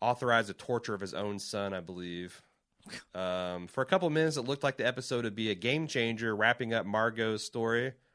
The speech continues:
Speaker 1: I think he meant Catelyn Stark.
Speaker 2: Mm-hmm.
Speaker 1: And turning the show on a dime like they always do two or three times per season. But no, they just kicked the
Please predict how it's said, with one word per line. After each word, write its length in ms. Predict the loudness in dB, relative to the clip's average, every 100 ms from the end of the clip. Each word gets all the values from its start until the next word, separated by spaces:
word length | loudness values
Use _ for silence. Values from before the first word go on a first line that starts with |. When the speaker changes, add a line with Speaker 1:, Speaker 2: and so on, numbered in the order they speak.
| -8
Speaker 1:
I 40 |
think 140 | -6 -6
he 100 | -8
meant 240 | -8 -10
Catelyn 400 | -6 -6 -6 -12
Stark. 380 | -10 -8 -8 -12 -10
Speaker 2:
Mm-hmm. 160 | -8 -10 -12 _ _ _ _
Speaker 1:
And 320 | -2 0 2 0
turning 280 | -2 -2
the 80 | -2
show 340 | -2 2 4 4
on 140 | 2
a 20 |
dime 300 | 0 2 2
like 80 | 0
they 80 | 0
always 300 | 0 0 0
do 160 | -4 -6
two 120 | -4
or 80 | -6
three 140 | -6
times 240 | -4 -4
per 80 | -4
season. 380 | -8 -6 -6 -4
But 120 | -4
no, 360 | -2 0 0 -2 -6
they 100 | -8
just 160 | -8 -8
kicked 200 |
the 0 | -12